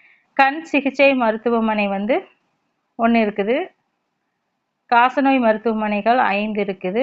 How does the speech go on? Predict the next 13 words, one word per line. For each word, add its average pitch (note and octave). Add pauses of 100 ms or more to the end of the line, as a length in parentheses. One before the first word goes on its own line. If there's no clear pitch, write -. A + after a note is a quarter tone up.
(120)
மனநல A#3
மருத்துவமனை G3+
ஒண்ணும், F#3+ (100)
புனர்வாழ்வு A#3+
மையம் G#3
வந்து G3
போதையில A3 (500)
அடிமைப்பட்டுட்டு G#3+
மீள்றவங்களுக்கு G3+
புனர்வாழ்வு G#3
மையம் F#3+
ஒண்ணும், F#3
கிங் C#4